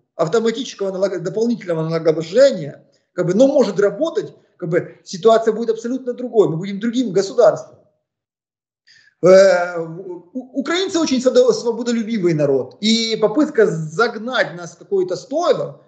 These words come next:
в конечном итоге превратится в большую проблему для государства и для лидеров, которые пытаются загнать нас в стойло. Люди воюют не за,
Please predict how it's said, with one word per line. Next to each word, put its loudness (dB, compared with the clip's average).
в -20
конечном 0
итоге 2
превратится 0
в 2
большую -4
проблему -2
для -4
государства -2
и 0
для -2
лидеров, 0
которые -6
пытаются -4
загнать -8
нас -16
в -20
стойло. -8
Люди 6
воюют -2
не -6
за, -2